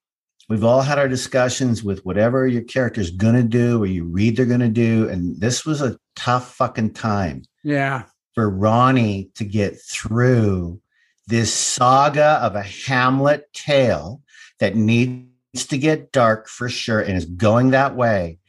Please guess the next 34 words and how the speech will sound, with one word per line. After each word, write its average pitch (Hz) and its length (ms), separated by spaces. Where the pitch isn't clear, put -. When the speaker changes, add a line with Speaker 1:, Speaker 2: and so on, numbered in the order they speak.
Speaker 1:
But 135 80
it's - 160
not 190 240
the 185 100
way 156 220
he 120 180
kinda 120 280
saw 110 340
it, - 60
Ronnie. 98 460
And 92 380
Speaker 2:
No, 175 640
and, 180 280
and 190 200
I 175 60
mean, 180 200
he, 208 480
there, 185 280
this 185 360
is, 175 280
this, 180 340
he's 202 300
a 160 80
full 147 720
bad 131 320
guy. - 180
This 185 220
is, - 320
he's, 151 380
this 190 240
is 185 120
not 180 200
redeemable 147 640
anymore. 120 360